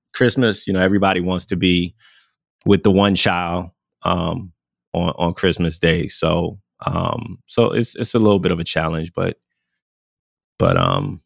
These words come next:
you know, I'm fighting a, I'm fighting a good battle.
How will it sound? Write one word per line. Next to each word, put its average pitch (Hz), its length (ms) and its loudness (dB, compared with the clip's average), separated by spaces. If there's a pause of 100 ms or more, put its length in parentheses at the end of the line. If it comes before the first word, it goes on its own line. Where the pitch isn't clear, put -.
(200)
you 92 100 2
know, 80 160 0
I'm 82 100 -4
fighting 90 360 0
a, 85 340 0
I'm 90 80 -6
fighting 87 260 -2
a 87 40 0
good 82 180 2
battle. - 340 -4